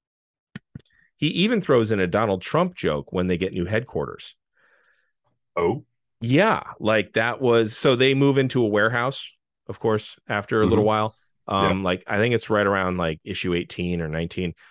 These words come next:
Speaker 1: Um, and he makes a Donald Trump development joke. So,
Speaker 2: Okay.
Speaker 1: and it's nineteen ninety-one, nineteen ninety-two, you know?
Speaker 2: Yeah.
Speaker 1: Uh,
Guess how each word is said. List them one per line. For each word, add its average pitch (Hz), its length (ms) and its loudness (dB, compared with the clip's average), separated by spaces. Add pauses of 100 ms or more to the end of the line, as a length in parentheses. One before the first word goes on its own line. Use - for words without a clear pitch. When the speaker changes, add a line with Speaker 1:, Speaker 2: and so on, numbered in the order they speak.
(260)
Speaker 1:
Um, 95 360 0 (100)
and 101 200 -2
he 123 140 -4
makes 117 200 0
a 107 60 -4
Donald 98 300 -2
Trump 104 240 -2 (120)
development 90 520 -4
joke. - 320 -18 (1300)
So, 82 260 -2
Speaker 2:
Okay. 85 220 -2
Speaker 1:
and 92 80 -4
it's - 260 -10
nineteen 90 300 -4
ninety-one, 101 680 -2
nineteen 80 280 -10
ninety-two, 90 500 -4
you 69 100 -16
know? 73 200 -14 (760)
Speaker 2:
Yeah. - 120 -4
Speaker 1:
Uh, 92 420 -2